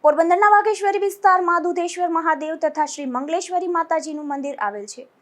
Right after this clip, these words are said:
જેમાં દિવસ દરમિયાન મોટી સંખ્યામાં ભક્તો દર્શનાર્થે આવે છે. ગુજરાત ખાતે એકમાત્ર પોરબંદરમાં જ આવેલું માતા મંગલેશ્વરી અને મંગળ ગ્રહનું મંદિર આવેલ છે.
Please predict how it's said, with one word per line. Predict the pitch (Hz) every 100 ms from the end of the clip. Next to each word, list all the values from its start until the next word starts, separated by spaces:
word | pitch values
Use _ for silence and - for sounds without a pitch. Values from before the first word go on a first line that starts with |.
| _ _ -
જેમાં | 262 247 233
દિવસ | 247 262
દરમિયાન | 254 294 339 220 - _
મોટી | 269 311 349 415
સંખ્યામાં | 415 381 349 370 359 349 330
ભક્તો | 320 - 302 262
દર્શનાર્થે | 294 320 349 285 226 - 285
આવે | 220 233
છે. | 240 277 254 254 _ _ _ _ _ _ _
ગુજરાત | 254 311 311 339 381
ખાતે | - 359 359 339 359 294
એકમાત્ર | 302 311 311 302 285 285
પોરબંદરમાં | 269 285 294 349 330 320 320 302
જ | 277
આવેલું | 269 302 262 240 -
માતા | 247 254 262 254
મંગલેશ્વરી | 254 277 330 359 330 320 339 339
અને | 294 302
મંગળ | 277 294 339 320
ગ્રહનું | 311 302 285 294
મંદિર | 262 262 247
આવેલ | 220 220 220
છે. | 220 247